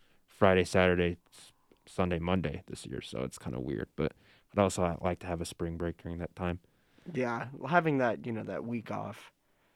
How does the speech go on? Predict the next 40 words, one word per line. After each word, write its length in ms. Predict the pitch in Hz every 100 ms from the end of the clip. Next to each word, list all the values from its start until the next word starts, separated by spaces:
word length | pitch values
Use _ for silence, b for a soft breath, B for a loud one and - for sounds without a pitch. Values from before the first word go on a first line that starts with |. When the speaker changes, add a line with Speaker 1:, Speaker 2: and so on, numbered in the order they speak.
| _ _ _ _ _
Speaker 2:
does 240 | 135 131
bode 280 | 110 123 117
well 340 | 107 101 98 - _ _
for 140 | -
the 60 | 110
mental 300 | 98 90 82
Speaker 1:
Yeah. 60 |
Speaker 2:
capacity, 560 | 92 110 110 107 - 123
but, 260 | 117 107 - b b b
you 60 |
know, 160 | 254 214 -
having 340 | 175 185 175
bits 240 | 151 147 147
and 80 |
pieces 380 | 131 135 120 123
of 140 | 123 113
those 220 | 117 107
day, 360 | 113 113 123 143
you 160 | 123 110
know, 120 | 107
that 200 | 110 113
day 200 | 104 113
off 220 | 110 107
here 140 | - 113
and 140 | 110
there. 220 | 113 117 - b b b b b
Speaker 1:
Yeah. 260 | 104 - - -
Speaker 2:
I, 140 | 226 -
I 80 | 208
guess 180 | 180
I'll 100 | 139
get 140 | 113 110
used 240 | 110 104
to 80 | 120
it. 140 | 120
It 140 | - 170
is 180 | 160 139
what 180 | 127 117
it 120 | 110
is 400 | 107 131 139